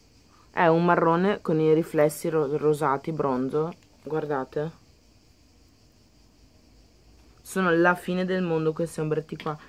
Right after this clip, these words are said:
Io ve li straconsiglio perché appunto sono in, in offerta. Quindi andate, prendeteli, fate razzia completamente.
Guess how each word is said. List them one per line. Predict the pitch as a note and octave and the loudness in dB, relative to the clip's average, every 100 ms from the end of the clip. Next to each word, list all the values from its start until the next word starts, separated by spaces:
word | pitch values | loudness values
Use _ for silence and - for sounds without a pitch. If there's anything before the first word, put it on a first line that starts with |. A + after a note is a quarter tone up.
| - - - | -20 -14 0
Io | A#3 | 2
ve | G#3+ | 2
li | G3 | 0
straconsiglio | F#3+ F#3+ G3 A3 G#3+ F#3+ F3+ G3+ | -2 -4 0 0 0 0 0 0
perché | A#3+ A#3 F#3+ | -2 -2 2
appunto | E3+ - F3+ F3 | 2 2 -2 -2
sono | G3 - E3 | -6 -4 -4
in, | D#3+ - | -4 -4
in | E3 | -4
offerta. | E3 - D#3+ C#3+ - D#3+ E3+ G3 - _ _ _ _ _ _ - _ _ _ _ | -4 -2 0 0 0 0 0 -2 -12 _ _ _ _ _ _ -20 _ _ _ _
Quindi | - D3+ D3 D3+ - - - - - - | -6 -4 -2 -4 -6 -20 -20 -20 -18 -2
andate, | D#3 D#3+ D#3+ D#3+ D#3 F3 F#3 - _ _ - | 0 4 8 8 6 0 -2 -4 _ _ -6
prendeteli, | D#3+ D#3 D3+ D#3 D3+ E3+ E3+ F3+ | -2 2 4 4 4 0 -2 -2
fate | F3 D3 D#3 D3+ | 0 0 2 0
razzia | D3 - - D#3+ D#3 | 0 -4 -2 2 2
completamente. | D#3 D#3 D3 C#3+ D3+ C#3+ C3 G#2+ - F#3+ A3+ | -2 -8 -6 -6 -6 -6 -6 -6 -4 -2 -2